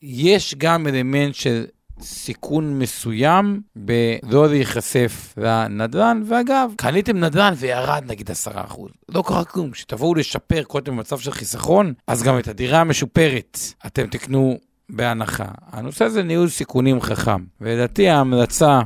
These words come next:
להימנע מדירה, שזה קל להגיד את זה ומספר המשכורות וכו', מגמת העל בישראל,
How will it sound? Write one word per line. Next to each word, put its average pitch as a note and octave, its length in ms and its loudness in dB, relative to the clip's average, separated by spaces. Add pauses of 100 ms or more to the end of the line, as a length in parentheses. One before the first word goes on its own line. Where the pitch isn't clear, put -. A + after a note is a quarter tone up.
להימנע A#2 640 4
מדירה, A2 440 4
שזה G2 280 -10 (100)
קל D3+ 180 2
להגיד C3 400 0
את A#2+ 80 0
זה A2+ 260 2
ומספר G#2 840 0
המשכורות A2+ 680 2
וכו', F3 480 4
מגמת B2+ 640 0
העל D#3 200 2
בישראל, C3 720 0